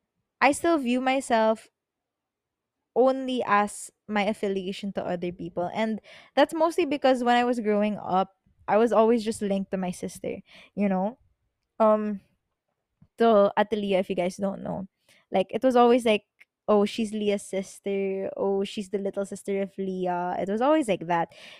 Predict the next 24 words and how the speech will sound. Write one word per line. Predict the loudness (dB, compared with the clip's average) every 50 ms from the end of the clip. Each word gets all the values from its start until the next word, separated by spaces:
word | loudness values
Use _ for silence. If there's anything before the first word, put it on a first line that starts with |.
| _ 4
It | 6 8
was | 8 8 6
never, | 6 4 4 6 4 4 4
"Oh, | 4 4 2
she's | 2 0 -4 -6 -6 -4
Carlisle. | 0 0 2 2 0 0 -2 -2 -2 -2 -2 -4 -4 -6 -8 -12 -16 -20 _ _ _ _ _ -6
That's | -4 -2 -2 -2 -2
it, | -6 -6 -8 _ -8
period." | -6 -4 -4 -2 -4 -4 -6 -6 -4 0
I | 0 2
literally | 2 2 0 0 0 0 0 -2
had | -2 -2 -2 -2 0 0 0 -2 -4 -8 -14 _ -20 -20 -12 _ -2
this | 0 0 -2 -4 -16 -18 -20 -20 _ -20
speech | -18 -16 -16 -16 -12 -6 -6 -6 -6 -6 -10 -8 -4
before. | -4 -4 -4 -4 -4 -4 -2 -2 -4 -4 -2 0
I | 2 2
remember | 2 2 0 0 2 4
it | 4 4
was | 2 0 0
in | -2 -4 -2
grade | -2 0 0 0 0
eleven. | -2 -2 -2 -2 -4 -6 -6 -8 -10 -10 -10 -12 -14 -14 -16 _ _ _ _ _ _ _ 0
Um, | 2 2 2 2 0 -4 -6 -8 -10 _ _ _ _ _ _ _ _ _ _ _ _ _ -4
my | 0 4 4 4 4 2 0